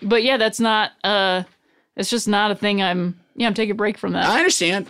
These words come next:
Speaker 2: I
Speaker 1: Yeah,
Speaker 2: understand.
Speaker 1: I
Speaker 2: No, I
Speaker 1: appreciate
Speaker 2: mean,
Speaker 1: that.
Speaker 2: I'm going through a divorce right now, and I,
Speaker 1: Yeah.
Speaker 2: and I, and I'm, I often am torn between, A, there's a lot of other people involved, so I can't just look at it like, "This is my healing, and I need to
Speaker 1: Yeah.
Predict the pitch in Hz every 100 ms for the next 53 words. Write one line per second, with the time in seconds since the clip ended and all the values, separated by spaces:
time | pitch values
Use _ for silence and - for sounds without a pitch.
0 | - 285 285 175 240 247 214 214 202 180
1 | 175 190 180 190 165 165 147 160 160 165
2 | 147 147 156 160 143 143 302 143 143 147
3 | - - - - - 147 147 165 127 -
4 | 135 147 143 147 165 147 139 - 151 147
5 | 143 131 - 139 139 135 131 127 135 -
6 | - - - - - _ _ _ _ _
7 | _ 131 175 170 139 143 139 131 120 113
8 | 120 135 131 127 107 147 143 117 95 85
9 | 87 87 117 131 - 110 98 117 - 120
10 | 104 - 110 - 110 113 113 117 101 101
11 | 98 - 170 170 139 160 165 139 151 156
12 | 147 135 123 127 165 160 156